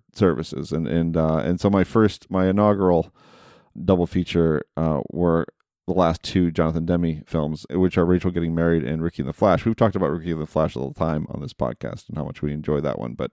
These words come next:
and I feel it's underrated. But I wanted to give a shout out to Rachel Getting Married from two thousand eight. I hadn't seen it since it came out. It was my number one film that year, and I'd wondered if it was gonna play for me as well this time, and it just bowled me over. And there's something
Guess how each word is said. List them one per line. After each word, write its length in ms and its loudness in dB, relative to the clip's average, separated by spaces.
and 140 -8
I 60 -10
feel 260 -6
it's 100 -14
underrated. 500 2
But 120 0
I 80 6
wanted 340 4
to 460 4
give 260 2
a 160 2
shout 260 2
out 180 0
to 120 -2
Rachel 300 2
Getting 340 -4
Married 300 4
from 140 -10
two 120 -4
thousand 320 0
eight. 200 0
I 80 2
hadn't 240 0
seen 240 0
it 160 -4
since 180 -10
it 100 -6
came 220 2
out. 140 4
It 80 0
was 100 -2
my 140 0
number 240 -2
one 180 -4
film 340 2
that 180 0
year, 300 -4
and 160 0
I'd 140 4
wondered 320 4
if 140 0
it 80 -4
was 160 -4
gonna 180 -6
play 240 -8
for 160 -12
me 380 -6
as 120 -4
well 500 0
this 180 2
time, 320 0
and 80 0
it 120 -4
just 360 -4
bowled 340 0
me 120 -6
over. 440 -4
And 120 -2
there's 120 0
something 520 -4